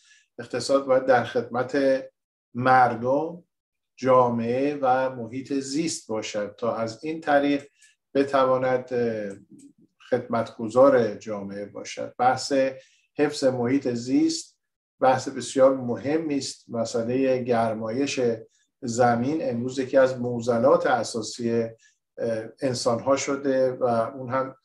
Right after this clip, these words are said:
سوء استفاده است که انسان‌ها از منابع زمین برای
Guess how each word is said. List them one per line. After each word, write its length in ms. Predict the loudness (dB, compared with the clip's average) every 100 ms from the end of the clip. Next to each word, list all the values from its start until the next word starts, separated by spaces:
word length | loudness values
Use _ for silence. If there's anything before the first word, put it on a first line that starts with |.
| _ _
سوء 300 | -12 -4 -4
استفاده 600 | -2 -6 -2 -2 -2 -4
است 160 | -6
که 140 | -6 -8
انسان‌ها 720 | -6 -6 -6 -4 0 0 -2 -8 _ _ -2
از 300 | 0 0 -2
منابع 560 | -4 -4 -4 -2 -2
زمین 560 | 0 0 0 -2 -6 -4
برای 720 | -2 -2 0 -2 0 -2 -2